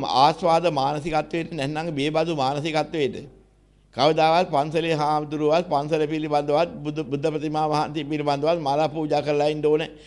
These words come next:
පන්සලට ගිහිල්ලා ඉන්න හිට නිවාඩු නේද කියලා එහෙම හිත අහසක් එහෙම එකක් එන්නේ නැහැ. මොකද බීමට බැඳිච්ච හිත බේබද්දා. බේ කියන්නේ බීම. බද්ධ වෙනවා කියලා කියන්නේ බැඳෙනවා. බේබද්දා කියන එක හැදුනේ ඒකෙන්.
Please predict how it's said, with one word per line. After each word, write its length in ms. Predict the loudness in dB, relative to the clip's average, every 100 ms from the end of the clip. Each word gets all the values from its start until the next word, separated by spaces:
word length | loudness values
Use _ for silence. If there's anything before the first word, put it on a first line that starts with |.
| -20 -2
පන්සලට 440 | 0 2 0 0
ගිහිල්ලා 340 | -2 0 2
ඉන්න 140 | 0 0
හිට 220 | -2 -2
නිවාඩු 380 | -4 0 0 0
නේද 240 | -2 -4
කියලා 220 | 0 0 2
එහෙම 180 | 2 2 0 0
හිත 180 | 0 2
අහසක් 220 | 2 0 -4 -6 -20 _ _ -2
එහෙම 220 | 2 2
එකක් 240 | 2 0 0
එන්නේ 260 | 0 0 0
නැහැ. 200 | -2 -4 -10 -20 -20 _ -20 _ _ _ _ _ _ _ _ _ _ _ _ -4
මොකද 200 | 2 4 4
බීමට 420 | 2 2 2 2
බැඳිච්ච 360 | 2 0 0 0
හිත 200 | 0 0
බේබද්දා. 640 | 0 0 0 0 -4 -10 -12 -20 _ _ _ _ _ _ _ _ _ _ -2
බේ 200 | 0 2
කියන්නේ 300 | 0 -2 0
බීම. 280 | 2 0 -2 -10 -18 _
බද්ධ 300 | -2 -2 2
වෙනවා 300 | 2 2 0
කියලා 200 | 0 -2
කියන්නේ 160 | -2 -2
බැඳෙනවා. 480 | -2 -2 -4 -6 -4
බේබද්දා 520 | -4 0 0 0 -2
කියන 160 | -4
එක 100 | -6 -4
හැදුනේ 380 | -4 -4 -4 -4
ඒකෙන්. 280 | -4 -8